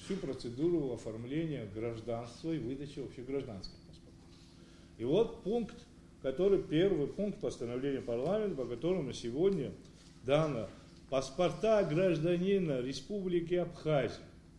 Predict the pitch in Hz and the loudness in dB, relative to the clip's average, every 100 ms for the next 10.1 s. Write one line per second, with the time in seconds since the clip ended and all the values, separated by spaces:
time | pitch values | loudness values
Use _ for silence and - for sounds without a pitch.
0 | - - - - 95 135 226 202 165 127 | -20 -20 -20 -14 -4 4 4 4 2 2
1 | 98 87 80 - - - 151 175 220 220 | -2 -8 -12 -16 -14 -4 -2 2 2 2
2 | 220 214 214 190 151 139 117 120 - 175 | 2 4 8 8 6 0 -2 -4 -2 0
3 | 180 185 147 - - - - - - - | 2 2 0 -4 -10 -14 -20 -20 -14 2
4 | 180 247 226 180 170 135 117 98 - - | 8 10 10 6 0 0 -4 -8 -16 -20
5 | - - 120 135 175 190 156 220 220 185 | -20 -18 -4 2 4 4 4 6 6 6
6 | 151 180 190 214 180 170 156 208 170 156 | 2 2 4 2 4 2 0 -4 -2 -2
7 | 156 147 - 175 156 131 120 127 135 135 | 0 0 0 0 2 0 -2 -2 -2 4
8 | 185 170 - 113 87 - - - - - | 4 4 -2 -8 -10 -12 -20 -20 -20 -18
9 | - 131 - 143 127 117 117 - 120 95 | -8 -6 -2 -4 -4 -4 -4 -4 -4 -4
10 | 78 | -6